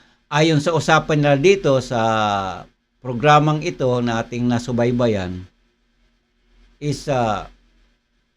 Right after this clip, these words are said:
ipaka-, ipapakita ni, ng programang ito ni Senador Rapi Tulfo kung saan napunta ang,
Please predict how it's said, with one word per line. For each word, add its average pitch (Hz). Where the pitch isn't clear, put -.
ipaka-, 180
ipapakita 185
ni, 139
ng 165
programang 170
ito 131
ni 117
Senador 131
Rapi 135
Tulfo 120
kung 202
saan 151
napunta 123
ang, 104